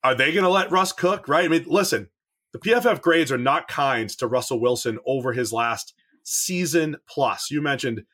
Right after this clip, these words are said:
halfway through twenty twenty, he was on pace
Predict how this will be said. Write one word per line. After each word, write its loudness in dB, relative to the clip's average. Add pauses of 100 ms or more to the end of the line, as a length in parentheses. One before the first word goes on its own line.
(120)
halfway 2
through -2
twenty -2
twenty, -2 (240)
he -6
was 2
on 4
pace 0